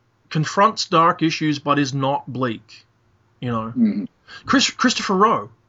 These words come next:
Speaker 1: delivers the story that you'd hope he would have followed The Voluntary State up with.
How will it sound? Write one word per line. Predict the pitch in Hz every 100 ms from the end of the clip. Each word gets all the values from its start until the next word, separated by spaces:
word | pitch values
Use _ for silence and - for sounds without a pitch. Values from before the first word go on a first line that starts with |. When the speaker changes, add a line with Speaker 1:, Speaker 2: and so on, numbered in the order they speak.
| -
Speaker 1:
delivers | 147 170 170 180
the | 156
story | - 180 175 175
that | 160
you'd | 151
hope | 147 170 170
he |
would | 147
have | 139
followed | 156 151 143
The | 139
Voluntary | 147 151 151 151
State | - 185
up | 131 120
with. | 113 107 -